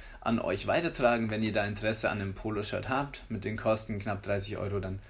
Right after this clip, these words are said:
schreibt uns einfach mal. Auch hier ist ein Link, ähm,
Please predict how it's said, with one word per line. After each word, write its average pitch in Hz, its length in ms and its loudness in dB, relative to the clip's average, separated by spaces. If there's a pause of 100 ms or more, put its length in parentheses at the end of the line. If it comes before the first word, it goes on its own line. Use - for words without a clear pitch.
(260)
schreibt 120 380 4
uns 123 160 -2
einfach 113 280 0
mal. 110 320 0
Auch 107 220 2
hier 120 220 6
ist - 240 -2
ein 101 160 -2
Link, 123 360 -2 (840)
ähm, 107 400 -2